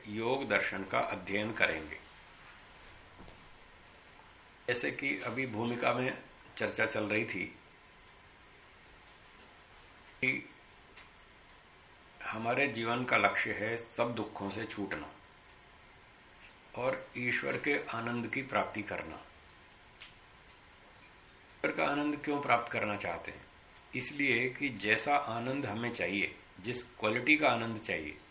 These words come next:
वो ईश्वर के पास ही है। तो संसार में भी सुख है, पर जिस क्वालिटी का चाहिए वो यहां नहीं है। हमें चाहिए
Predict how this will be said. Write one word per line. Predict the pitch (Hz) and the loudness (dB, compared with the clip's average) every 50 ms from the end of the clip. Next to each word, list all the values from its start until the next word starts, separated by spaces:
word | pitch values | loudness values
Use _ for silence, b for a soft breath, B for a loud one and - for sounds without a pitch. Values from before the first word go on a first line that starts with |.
| - - - - - - - - - - - - - - - - - - - - - - | -20 -20 -20 -20 -20 -20 -20 -20 -20 -20 -20 -20 -20 -20 -20 -20 -20 -20 -20 -20 -12 -8
वो | 104 117 135 151 151 147 - - | -2 0 2 2 0 0 -4 -2
ईश्वर | 127 127 - 139 139 143 | 0 0 0 0 0 0
के | 143 151 | 2 2
पास | - - 120 117 107 - - | 4 6 6 6 6 4 0
ही | 92 78 | -6 -8
है। | - - - - - - - - - - - - - - - - - - - - - - - - - - - - - - - - - - - - - - - - - - - - - - - - - - - - - - - | -10 -12 -14 -18 -20 -20 -20 -20 -20 -20 -20 -20 -20 -20 -20 -20 -20 -20 -20 -20 -20 -20 -20 -20 -20 -20 -20 -20 -20 -20 -20 -20 -20 -20 -20 -20 -20 -20 -20 -20 -20 -20 -20 -20 -20 -20 -20 -20 -20 -20 -20 -20 -20 -18 -10
तो | - 113 | -8 -6
संसार | - 107 101 98 98 90 92 98 | -4 -4 -2 2 2 2 2 2
में | 110 120 | -2 0
भी | 139 170 | 0 0
सुख | 170 175 135 113 - - | 0 0 -2 -4 -4 -6
है, | - - - - - - - - - - - - - - - - - - - - - - - - | -8 -10 -12 -16 -20 -20 -20 -20 -20 -20 -20 -20 -20 -20 -20 -20 -20 -20 -20 -20 -20 -20 -14 -6
पर | - 120 | -4 -4
जिस | 110 104 98 135 143 - | -4 -2 -4 -4 -4 -4
क्वालिटी | - - 104 104 113 123 123 156 | -2 4 4 4 4 6 4 4
का | 156 160 151 | 4 4 4
चाहिए | - - 135 139 147 | 2 2 0 2 2
वो | 151 147 143 147 160 | 2 2 4 4 6
यहां | 156 139 123 120 | 6 6 4 4
नहीं | 113 98 87 80 78 | 0 -2 -4 -6 -10
है। | - - - - - - - - - - - - - - - - - - - - - - - - - - - - - - - - - - - - - - - - - - - - - - - - - - | -14 -16 -18 -20 -20 -20 -20 -20 -20 -20 -20 -20 -20 -20 -20 -20 -20 -20 -20 -20 -20 -20 -20 -20 -20 -20 -20 -20 -20 -20 -20 -20 -20 -20 -20 -20 -20 -20 -20 -20 -20 -20 -20 -20 -20 -20 -20 -18 -14 -12
हमें | - - 92 98 120 147 | -10 -8 -4 0 0 0
चाहिए | 143 - 117 104 104 113 127 135 139 139 143 | 2 4 2 2 2 2 0 0 0 -2 -4